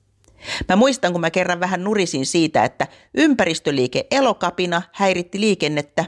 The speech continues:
mielenosoituksellansa Helsingin keskustassa. Mun poikani lopetti heti mun nurinani sanomalla, että "äiti,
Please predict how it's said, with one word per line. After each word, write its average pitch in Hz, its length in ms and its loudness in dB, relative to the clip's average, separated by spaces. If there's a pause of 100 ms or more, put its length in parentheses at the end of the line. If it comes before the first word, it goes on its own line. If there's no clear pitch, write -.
mielenosoituksellansa 185 1200 0
Helsingin 196 500 -2
keskustassa. - 800 -4 (1000)
Mun 190 140 2
poikani 262 400 2
lopetti 165 400 -2
heti 262 220 0
mun 165 200 -2
nurinani 160 500 2
sanomalla, 156 520 0
että - 260 -6 (380)
"äiti, 147 500 -2